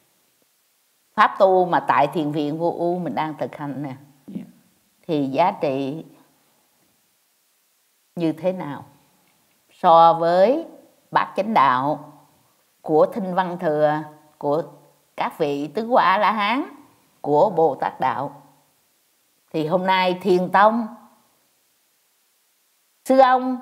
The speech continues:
Speaker 1: Hòa Thượng Thích Thanh Từ chỉ dạy, mình tu có kết quả mức độ nào, kém hơn, bằng hay hơn thế nữa?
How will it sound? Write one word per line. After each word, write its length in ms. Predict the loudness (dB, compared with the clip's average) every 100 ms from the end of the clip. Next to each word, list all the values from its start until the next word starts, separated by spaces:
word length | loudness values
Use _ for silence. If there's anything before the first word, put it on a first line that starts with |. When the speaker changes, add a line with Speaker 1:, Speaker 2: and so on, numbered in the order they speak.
| 2
Speaker 1:
Hòa 180 | 2
Thượng 500 | 4 4 6 6 4 -10 -18 _ _ _ _ _ _ _ -4
Thích 140 | -4 -2
Thanh 200 | 0 0
Từ 340 | 4 6 4 2 -8 -20 -8
chỉ 120 | -4
dạy, 360 | 0 0 0 -6 -16 -20 _ _ _ _ _ _ _ _ _ _
mình 140 | -10 0
tu 220 | 2 2 2
có 80 | 0
kết 200 | -2 -4
quả 500 | 0 2 2 -2 -8 -14 _ _ _ _ _ _ _ _ _ -2
mức 240 | -2 -2
độ 280 | -2 0 -2
nào, 540 | -4 -4 -2 -4 -8 -18 _ _ _ _ _ _ _
kém 240 | 2 2 2 4
hơn, 460 | 6 8 6 2 -2 -8 -20 _ _ _ 0
bằng 540 | 6 6 4 -4 -6 -12 -10
hay 280 | 0 4 6
hơn 280 | 6 6 4
thế 180 | 2 0
nữa? 360 | 0 0 0